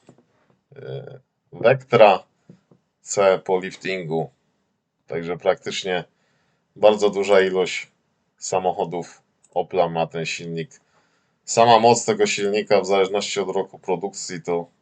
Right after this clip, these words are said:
od stu pięciu koni mechanicznych <clears throat> poprzez,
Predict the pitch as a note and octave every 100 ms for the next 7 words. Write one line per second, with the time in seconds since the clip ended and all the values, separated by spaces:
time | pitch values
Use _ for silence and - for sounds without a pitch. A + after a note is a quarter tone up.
0 | - F#3+ - - - _ - - C3 C3
1 | A#2 G#2+ A2 G#2+ G2+ F#2+ F#2+ F#2+ F#2 F#2
2 | - - - - _ _ _ _ _ _
3 | - B2+ - - B3+ G#3+ D3 - _ _
4 | _ _ _ _ _ _ _ - _ _
5 | _ F#2+ F2+ - F2+ D#2 -